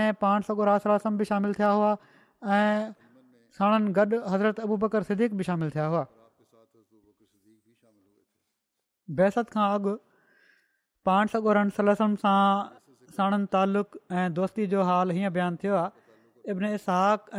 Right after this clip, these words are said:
انهن کان علاوه ڪن ٻين ماڻهن بيان ڪيو آهي ته حضرت ابو بڪر بعثت کان اڳ پاڻ سڳورن صلي الله عليه وسلم جا ساٿي هئا. هو پاڻ سڳورن صلي الله عليه وسلم جي صدق ۽ امانت ۽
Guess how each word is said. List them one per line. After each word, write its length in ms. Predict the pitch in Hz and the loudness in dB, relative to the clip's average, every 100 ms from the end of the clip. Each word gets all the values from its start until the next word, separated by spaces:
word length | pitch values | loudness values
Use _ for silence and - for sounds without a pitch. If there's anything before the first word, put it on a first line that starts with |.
| 208 | -4
انهن 220 | 208 208 208 | -2 -2 -2
کان 100 | 196 | 0
علاوه 260 | 190 202 196 185 196 - | 2 2 2 0 -2 -6
ڪن 120 | 202 196 | -4 -2
ٻين 140 | 202 196 | -2 -2
ماڻهن 240 | 185 180 170 | -2 -2 -2
بيان 220 | 165 170 185 | -2 0 0
ڪيو 180 | 196 175 | 2 2
آهي 100 | 180 _ _ _ | -2 _ _ _
ته 140 | 180 180 | -2 0
حضرت 240 | 202 208 208 | 0 -2 -2
ابو 120 | 208 196 | 0 0
بڪر 300 | 202 208 175 | 0 0 0
بعثت 280 | 196 226 202 | -2 -4 -6
کان 140 | 202 190 | -4 -2
اڳ 200 | 175 131 - _ _ - | -4 -6 -8 _ _ -2
پاڻ 260 | 180 190 208 | 0 0 -2
سڳورن 320 | 196 190 190 | -4 -4 -4
صلي 140 | - | -2
الله 100 | 185 | -2
عليه 80 | 180 | -2
وسلم 160 | 180 170 | -2 -2
جا 80 | 165 | -2
ساٿي 260 | 156 151 180 | -4 -2 0
هئا. 220 | 175 165 160 _ _ _ _ 123 120 104 120 _ _ 113 _ _ _ _ | 0 0 -4 _ _ _ _ _ _ _ _ _ _ _ _ _ _ _
هو 100 | 180 214 214 | 2 2 2
پاڻ 260 | 190 202 | 0 0
سڳورن 380 | 220 214 208 208 190 | -2 -2 0 0 0
صلي 80 | 208 | 0
الله 100 | 214 | 0
عليه 100 | 214 | -2
وسلم 200 | 208 202 | -2 0
جي 100 | 208 190 | -2 0
صدق ۽ 400 | 220 220 226 - 208 202 202 | 0 -2 -4 -10 -6 -4 -2
امانت ۽ 420 | 196 196 214 | -2 0 0